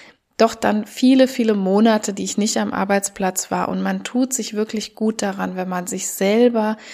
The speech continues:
diese Zeit zum Wiedereingewöhnen auch zugesteht. Auch nach einer längeren Erkrankung, ne? Ich begleite ja selber psychisch kranke PatientInnen, die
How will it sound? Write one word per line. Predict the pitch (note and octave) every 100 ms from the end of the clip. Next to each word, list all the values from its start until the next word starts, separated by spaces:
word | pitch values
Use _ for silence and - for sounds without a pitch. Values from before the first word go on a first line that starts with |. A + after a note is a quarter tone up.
| - -
diese | G#3 F#3+ F#3
Zeit | - G3 G3 A#3 - - _
zum | - - A#3 B3 G#3
Wiedereingewöhnen | A3 A3 - F#3 G#3 G#3+ G3+ G3 G3 G3 -
auch | - G3 - - - _
zugesteht. | - A#3 A3+ G#3 - - E3 - - - - - - - - -
Auch | G3 G3
nach | A3
einer | G#3 G3+
längeren | F#3+ G3+ G#3+ G3+
Erkrankung, | - F#3+ - F#3+ A#3 B3 - -
ne? | G#3+ B3
Ich | A3+ -
begleite | G3+ G3 G3 F#3+ A3+ A#3
ja | G3+
selber | G3 G3 A3 A3 G#3
psychisch | - G#3+ G#3 -
kranke | - G#3 A3+
PatientInnen, | - G3+ G3+ G3 G3 G#3 - G3+ G3+ G3+
die | G3+ F#3+